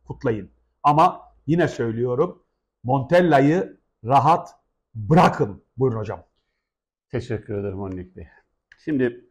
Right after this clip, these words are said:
Speaker 2: buraya kadar gelen milli takımı iki şekilde incelememiz lazım. Bir, saha dışındaki olaylar,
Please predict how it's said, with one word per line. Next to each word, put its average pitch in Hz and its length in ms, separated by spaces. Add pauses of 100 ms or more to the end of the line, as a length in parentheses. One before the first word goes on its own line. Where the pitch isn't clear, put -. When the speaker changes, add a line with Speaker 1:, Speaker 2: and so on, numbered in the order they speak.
(640)
Speaker 2:
buraya 131 520
kadar 107 280
gelen 104 340
milli 113 340
takımı 104 440 (340)
iki 127 180
şekilde 101 480
incelememiz 87 580
lazım. 82 280 (480)
Bir, 147 140
saha 117 380
dışındaki 104 500
olaylar, 92 580